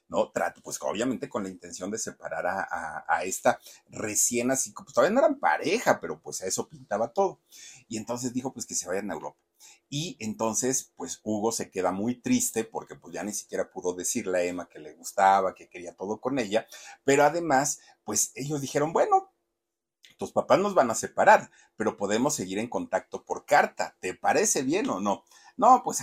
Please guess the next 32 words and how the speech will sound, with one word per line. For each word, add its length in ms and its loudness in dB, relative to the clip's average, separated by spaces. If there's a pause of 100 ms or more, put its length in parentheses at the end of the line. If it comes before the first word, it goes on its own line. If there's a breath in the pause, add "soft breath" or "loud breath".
imagínense, 500 -8
pues, 180 -8
eran 200 -4
su, 200 -12
su, 240 -12
su 120 -4
amor 220 -2
de 80 -4
juventud 640 -10
de 240 -4
Emma, 260 -2 (260 loud breath)
y 100 0
no 120 2
sé 140 -2
si 140 -2
de 80 2
Hugo 180 4
haya 160 2
sido 220 -2
la 160 0
primera, 320 -2
no 260 -2
creo, 380 2 (280 soft breath)
pero 280 2
finalmente 640 -8
siguieron 420 -8
manteniendo 500 -10
contacto 600 -8
entre 340 -10
los 160 -6
dos, 300 -2
¿no? 180 -4